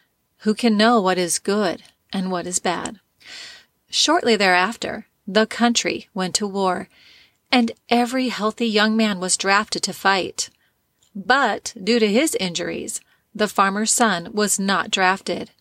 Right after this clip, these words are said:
and it was a horrible war. Almost every soldier died. The farmer's neighbors to this again congratulated him,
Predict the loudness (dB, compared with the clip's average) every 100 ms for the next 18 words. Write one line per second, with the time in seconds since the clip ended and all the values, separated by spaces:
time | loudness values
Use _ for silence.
0 | _ _ _ _ -2 2 4 4 2 2
1 | 0 0 2 2 0 -4 0 0 0 -4
2 | -14 _ _ _ -2 2 2 0 _ 0
3 | 0 0 -2 0 2 2 0 -2 -4 -2
4 | -2 0 -4 -8 -12 _ _ _ _ _
5 | _ _ _ _ _ -2 0 4 4 4
6 | 2 2 2 2 0 -2 -4 -4 -2 0
7 | 0 -4 -6 _ -8 -6 -2 2 2 0
8 | -4 -2 0 2 2 0 -2 -4 -8 -8